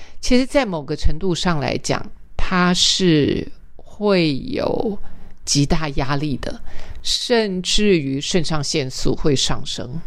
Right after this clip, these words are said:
啊，就是那个紧迫性、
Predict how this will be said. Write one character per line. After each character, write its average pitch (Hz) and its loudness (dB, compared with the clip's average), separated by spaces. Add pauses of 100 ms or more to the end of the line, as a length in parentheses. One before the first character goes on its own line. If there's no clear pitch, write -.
啊， - -4 (160)
就 - -6
是 156 2 (380)
那 202 -2
个 180 4
紧 131 -4
迫 175 4
性、 165 0